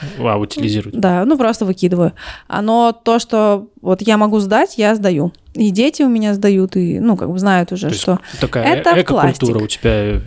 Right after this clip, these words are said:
Speaker 1: имеется. Ну, ты как считаешь вообще? Это, мне кажется, правильно. То, что у нас же первое время тоже, когда там начали разделять, там, что? Все в одну кучу, бам.
Speaker 2: Ну, конечно, это правильно. Ну, а кто еще, как бы, как не мы? Ну, можно не насиловать себя и не делать прям все.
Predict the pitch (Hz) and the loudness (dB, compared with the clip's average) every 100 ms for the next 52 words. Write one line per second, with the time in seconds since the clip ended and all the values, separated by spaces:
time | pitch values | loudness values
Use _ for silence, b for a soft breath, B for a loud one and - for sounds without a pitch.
0 | 120 120 120 127 131 120 - 117 131 135 | -10 -8 -6 -2 0 -2 -2 -2 -2 -2
1 | - 170 - 123 - 117 - - 139 151 | -2 -2 -2 -2 -2 -2 -2 0 2 2
2 | 143 160 - 196 101 98 98 - - 117 | 0 -4 0 0 0 -2 -6 -6 -6 -6
3 | 104 123 135 135 165 147 156 135 202 175 | -4 0 0 0 2 2 2 0 0 2
4 | 135 117 117 113 107 120 - 135 117 110 | 0 0 0 0 0 -2 -2 -2 -2 0
5 | 110 107 104 101 - 220 233 214 135 - | -2 -2 -4 -10 -4 0 2 2 -2 -4
6 | - 220 214 202 196 151 - 127 - 95 | 0 2 2 0 0 0 2 0 0 -6
7 | 101 135 131 110 98 214 226 220 226 B | -2 0 2 0 -4 0 2 2 -2 B
8 | B B - 220 262 403 403 359 339 294 | B B -4 0 0 0 -2 -2 2 2
9 | 254 240 294 294 - 359 320 - 269 240 | 2 2 2 0 2 2 2 2 0 0
10 | 208 214 254 - - 262 240 269 311 B | -2 -2 -2 -4 0 2 4 2 0 B
11 | B B B B 269 247 240 330 381 302 | B B B B -2 0 2 2 2 -2
12 | - 269 262 269 269 330 381 320 - 233 | -2 0 2 2 2 2 2 0 0 2
13 | 226 220 202 269 294 - - 247 247 - | 2 2 0 2 2 0 -2 0 0 -2
14 | - 220 180 | -2 2 2